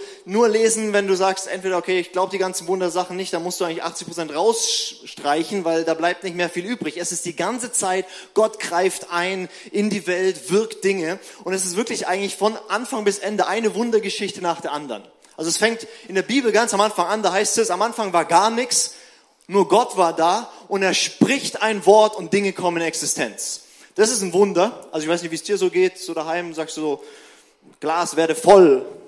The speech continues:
und es wird voll. Nein, es passiert irgendwie nicht. Ja, es ist ein Wunder, aber es ist absolut nicht das größte Wunder, was die Bibel erzählt.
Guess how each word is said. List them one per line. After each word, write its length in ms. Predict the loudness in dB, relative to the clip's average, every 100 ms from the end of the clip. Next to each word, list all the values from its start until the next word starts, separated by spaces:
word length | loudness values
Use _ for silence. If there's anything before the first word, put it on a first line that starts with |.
| -20
und 80 | -20
es 140 | -10
wird 100 | -10
voll. 320 | -6 -2 -2
Nein, 200 | -2 -4 -6
es 60 |
passiert 260 | -6 0 0
irgendwie 160 | 0
nicht. 180 | -2 -2
Ja, 120 | -2
es 100 | -2
ist 60 | -4
ein 140 | -4
Wunder, 400 | 0 0 2 2 0 -6 -4
aber 140 | -2
es 100 | -2
ist 100 | -4
absolut 360 | -4 -4 -2 -4
nicht 160 | -4
das 160 | -6 0
größte 420 | 2 2 0 -2
Wunder, 260 | -2 -2 -6
was 160 | -8
die 60 | -10
Bibel 220 | -10 -8
erzählt. 520 | -10 -8 -10 -12 -18